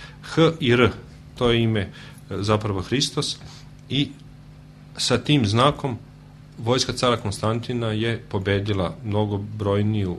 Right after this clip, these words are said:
vojsku cara Maksencija. I to je bio, znači, prvi događaj koji je, e, uslovio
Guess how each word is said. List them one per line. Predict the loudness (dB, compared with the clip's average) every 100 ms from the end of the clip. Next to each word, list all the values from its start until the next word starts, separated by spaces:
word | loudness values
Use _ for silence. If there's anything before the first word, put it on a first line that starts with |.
| -8
vojsku | -2 -2 -2 -10
cara | -6 -4 -4 -6 -6
Maksencija. | -6 -6 -8 -6 -8 -10 -18 -20 -20 -20 -18 -2
I | -2
to | 4 4
je | 6
bio, | 6 4
znači, | 4 0 0
prvi | 2 2 2
događaj | 2 2 0 -4 -8 -16 -20 -20 -14
koji | 0 2 4 4
je, | 4 0
e, | -2 -16 -20 -18 -8 -6 -4
uslovio | -6 -4 0 2 2 2 -2 -2